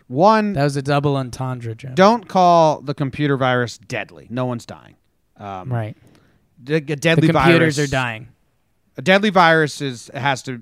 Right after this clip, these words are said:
Speaker 1: you know, kill people, like horse racing.
Speaker 2: Kills
Speaker 1: That cur-
Speaker 2: computers.
Speaker 1: horse racing is currently a deadly virus in Santa Anita.
Speaker 2: Right.
Speaker 1: Also, what if they sold this to an evil mastermind?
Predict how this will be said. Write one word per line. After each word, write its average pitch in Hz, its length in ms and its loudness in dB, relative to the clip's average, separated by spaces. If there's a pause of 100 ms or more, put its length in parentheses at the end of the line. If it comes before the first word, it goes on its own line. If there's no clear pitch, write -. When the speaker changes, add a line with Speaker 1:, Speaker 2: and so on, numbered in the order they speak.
Speaker 1:
you 127 120 -8
know, 92 180 -12 (260)
kill 143 200 0
people, 104 240 -10
like 127 100 -6
horse 165 280 4
racing. 104 240 -14
Speaker 2:
Kills 143 180 -2
Speaker 1:
That 139 140 0
cur- 143 40 -8
Speaker 2:
computers. 147 640 -2
Speaker 1:
horse 180 260 2
racing 139 300 -2
is 120 100 -10
currently 117 300 -8
a 104 40 -10
deadly 95 260 -14
virus - 440 -20 (160)
in 117 80 -14
Santa 104 260 -14
Anita. 123 120 0
Speaker 2:
Right. 101 140 -10 (1200)
Speaker 1:
Also, 160 540 4 (880)
what 196 260 6
if 294 100 4
they 330 120 4
sold 240 340 6
this 240 180 0
to 247 120 0
an 233 80 4
evil 233 240 2
mastermind? 214 760 -4